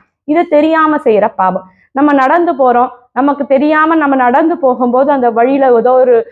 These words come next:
பூச்சியோ பொட்டோ இருக்கு, அதை நம்ம மெரிக்கிறோம், அதனால அது உயிர் பெரியறது அப்படின்னா, இது தெரியாம செய்யற பாவம். இதுக்கெல்லாம் பெரிய அளவுல தண்டனைகள்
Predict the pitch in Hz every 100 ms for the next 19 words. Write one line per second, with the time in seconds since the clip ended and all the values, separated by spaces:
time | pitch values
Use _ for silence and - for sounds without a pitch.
0 | - - 302 294 262 254 254 247 240 247
1 | 262 240 240 277 262 233 220 214 240 294
2 | 277 285 233 233 262 285 226 208 233 262
3 | 226 208 214 202 202 180 - _ - 247
4 | 226 262 311 302 269 294 330 403 427 392
5 | - 240 202 196 175 165 160 _ _ -
6 | 220 262 349 - 269 320 277 - 220 262
7 | 320 370 302 214 196 196 247 180 180 202
8 | 254 233 165 240